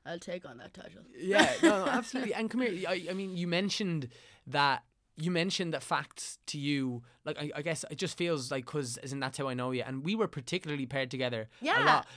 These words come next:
Speaker 2: like, which
Speaker 1: We
Speaker 2: was
Speaker 1: did good together.
Speaker 2: Yeah, which was interesting, you know, it's interesting how, how things like that happen. So it feels remiss not to bring it up. You mentioned that, um,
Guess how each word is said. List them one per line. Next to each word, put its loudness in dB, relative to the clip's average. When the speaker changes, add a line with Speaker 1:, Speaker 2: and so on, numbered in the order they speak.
Speaker 2:
like, 0
which -4
Speaker 1:
We 0
Speaker 2:
was 4
Speaker 1:
did 2
good 0
together. 0
Speaker 2:
Yeah, 4
which 4
was 0
interesting, 2
you 0
know, 2
it's -2
interesting -4
how, -2
how -6
things -8
like -6
that -6
happen. -8
So -2
it 0
feels 0
remiss -2
not -2
to -8
bring 0
it 0
up. -4
You 0
mentioned 0
that, 8
um, 0